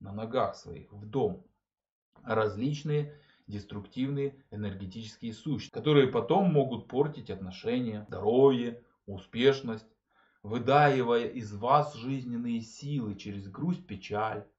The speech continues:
злость, обиды, разочарование и прочие негативные чувства. Мокрая тряпка должна быть не просто мокрой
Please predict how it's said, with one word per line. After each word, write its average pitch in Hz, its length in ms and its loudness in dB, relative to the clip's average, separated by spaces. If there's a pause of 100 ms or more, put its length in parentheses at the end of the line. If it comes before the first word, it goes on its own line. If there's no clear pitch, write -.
(320)
злость, 110 640 -6 (160)
обиды, 101 680 -6 (240)
разочарование 107 1160 -2 (220)
и 107 220 -4
прочие 151 520 2
негативные 113 640 -6
чувства. - 200 -16
Мокрая 147 540 8
тряпка 170 420 2
должна 135 420 2
быть 151 200 0
не 147 120 0
просто 185 600 0
мокрой 131 680 0